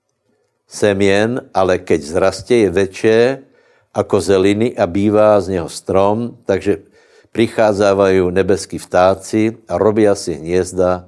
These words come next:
na jeho vetviach.“ Takže tento, tento príbeh je presne o Božom kráľovstve.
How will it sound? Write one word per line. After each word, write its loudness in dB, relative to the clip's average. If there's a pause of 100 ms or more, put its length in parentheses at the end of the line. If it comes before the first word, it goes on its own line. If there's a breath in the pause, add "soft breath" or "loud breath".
na -6
jeho -8
vetviach.“ -12 (480 soft breath)
Takže -2 (160)
tento, 0 (1040)
tento 0 (2000 soft breath)
príbeh 0
je -4
presne -4
o -8
Božom -10
kráľovstve. -18